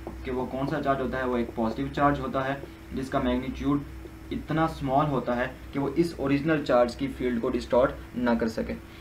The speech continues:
तो let's suppose हमने इस point के ऊपर रखा उस अपने test charge को जिसका नाम क्यू नॉट था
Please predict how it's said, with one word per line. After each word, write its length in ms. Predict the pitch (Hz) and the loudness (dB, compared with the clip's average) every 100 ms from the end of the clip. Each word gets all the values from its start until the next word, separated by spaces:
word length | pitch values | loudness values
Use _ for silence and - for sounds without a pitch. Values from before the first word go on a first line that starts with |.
| - - | -12 -4
तो 100 | 135 | 2
let's 180 | 143 147 | 2 2
suppose 200 | 156 135 | 0 0
हमने 300 | 135 139 139 123 | 0 0 0 -4
इस 100 | - | -4
point 340 | 143 139 139 | 2 2 4
के 60 | 143 | 0
ऊपर 220 | 139 139 | 2 0
रखा 260 | 120 131 | 0 0
उस 140 | 147 143 | 0 0
अपने 240 | 117 135 131 - | -2 -2 -4 -4
test 200 | 143 143 | -2 0
charge 260 | 143 123 117 | 2 2 2
को 120 | 127 | -2
जिसका 200 | 123 131 | -4 -4
नाम 140 | 127 | -2
क्यू 220 | 120 139 135 | -2 -2 0
नॉट 220 | 131 135 | 2 2
था 240 | - 117 | 0 -2